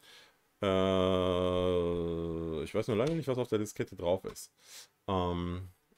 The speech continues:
gucken wir mal gerade. Es gibt auch einen Befehl für, äh, List Directory. Moment, ähm, so ganz kenne ich die jetzt auch nicht alle auswendig.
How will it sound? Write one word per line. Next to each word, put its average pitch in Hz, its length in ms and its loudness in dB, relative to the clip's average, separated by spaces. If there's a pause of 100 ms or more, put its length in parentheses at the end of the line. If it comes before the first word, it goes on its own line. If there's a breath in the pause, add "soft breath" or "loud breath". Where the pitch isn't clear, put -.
(140)
gucken 131 220 2
wir 160 100 8
mal 135 200 6
gerade. 117 240 8
Es - 100 0
gibt - 200 -2
auch 104 160 6
einen 110 220 0 (320 soft breath)
Befehl 110 540 4
für, 101 720 6
äh, 92 300 6
List 98 300 0
Directory. 151 600 4 (600 soft breath)
Moment, 127 260 -2 (140)
ähm, 92 400 0 (1300)
so 92 60 2
ganz 98 240 4
kenne 101 180 6
ich 101 80 2
die 98 60 2
jetzt 82 180 2
auch 101 60 4
nicht 123 140 2
alle 82 100 0
auswendig. 123 600 2